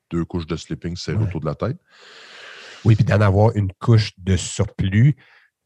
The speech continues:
Speaker 2: euh, j'imagine, c'est parce que tu veux pas n'importe qui, autant chez nous que en camping, l-, la nuit, on a un petit peu plus chaud des fois. Donc, si tu mets la même tuque que t'avais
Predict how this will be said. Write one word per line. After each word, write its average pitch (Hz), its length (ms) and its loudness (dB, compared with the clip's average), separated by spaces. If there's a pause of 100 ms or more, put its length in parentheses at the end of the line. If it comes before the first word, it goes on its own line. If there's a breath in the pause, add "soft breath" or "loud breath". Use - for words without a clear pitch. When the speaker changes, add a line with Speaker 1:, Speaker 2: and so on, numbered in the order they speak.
Speaker 2:
euh, 92 680 2
j'imagine, 104 500 4
c'est - 80 -8
parce 95 140 -4
que 101 60 -4
tu 104 120 -4
veux 95 120 2
pas 110 120 2
n'importe 107 400 0
qui, 131 380 -4
autant 110 340 2
chez 92 300 0
nous 123 420 2
que 98 300 2 (360 soft breath)
en 101 120 -6
camping, 131 680 0 (120)
l-, 95 460 0
la 92 120 0
nuit, 98 240 4
on 127 80 8
a 104 80 6
un 98 40 0
petit - 140 -6
peu 104 100 -4
plus 98 160 -4
chaud 110 180 0
des 95 120 0
fois. 113 200 0
Donc, 98 180 -4
si - 160 -10
tu - 160 -6
mets 110 80 2
la 113 120 2
même 110 200 0
tuque - 280 -4
que - 100 -2
t'avais 107 460 0